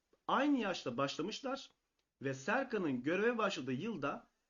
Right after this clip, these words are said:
her ikisinin yaşları toplamı elli altıdır. Hani Yaşar ve Serkan firmaya başlarken aynı yaşta başlamışlar ya. Diyelim ki X'in de yaşı X'ken işe başlamış olsunlar. Devam et. Bugün itibariyle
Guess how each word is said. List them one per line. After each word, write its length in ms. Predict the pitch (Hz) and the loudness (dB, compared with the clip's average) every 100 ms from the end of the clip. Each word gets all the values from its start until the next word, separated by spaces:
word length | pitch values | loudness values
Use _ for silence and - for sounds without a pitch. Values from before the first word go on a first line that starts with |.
| _ | _
her 360 | - 190 233 - | -2 0 0 -4
ikisinin 540 | 180 170 156 131 120 117 | -8 -8 -8 -4 -2 0
yaşları 480 | 165 196 185 151 | 0 0 -2 -2
toplamı 320 | 139 131 214 233 | -4 -10 -4 -2
elli 160 | 165 | 0
altıdır. 460 | 131 131 104 - - _ _ _ _ - | 0 -2 -14 -16 -20 _ _ _ _ -4
Hani 280 | 139 170 | 0 2
Yaşar 400 | 160 151 185 180 | 2 2 2 2
ve 60 | 180 | 0
Serkan 600 | 175 156 151 147 117 - _ | -2 0 0 -2 -4 -6 _
firmaya 320 | 156 165 180 | 0 2 4
başlarken 720 | 160 147 - 156 151 113 - _ 127 | 2 2 0 0 0 -4 -6 _ -2
aynı 260 | 143 160 | 0 2
yaşta 240 | 165 160 151 | 0 0 -2
başlamışlar 500 | 147 190 - 302 226 | -2 -4 -6 -4 -4
ya. 260 | 98 - _ _ _ _ - 151 | -4 -8 _ _ _ _ -12 -4
Diyelim 400 | 220 226 202 160 | 2 2 2 -2
ki 260 | 131 131 190 | -6 -6 -6
X'in 340 | 196 - 160 | -6 -4 0
de 60 | 147 | 2
yaşı 460 | 160 160 147 240 _ _ | 2 0 -4 -6 _ _
X'ken 600 | 196 196 - 147 165 269 - - | -4 -4 -4 -4 -4 -6 -12 -8
işe 260 | 202 214 220 | -2 2 2
başlamış 380 | - 208 254 190 | 2 0 -2 0
olsunlar. 580 | 170 - 113 92 - _ _ | 0 -2 -6 -6 -14 _ _
Devam 380 | 117 135 226 233 | -4 -2 0 -2
et. 240 | - - _ _ _ _ _ _ - | -4 -12 _ _ _ _ _ _ -18
Bugün 380 | 120 127 247 311 | -10 -4 0 4
itibariyle 800 | 330 262 190 143 127 107 120 - | 2 2 0 2 0 -2 -8 -10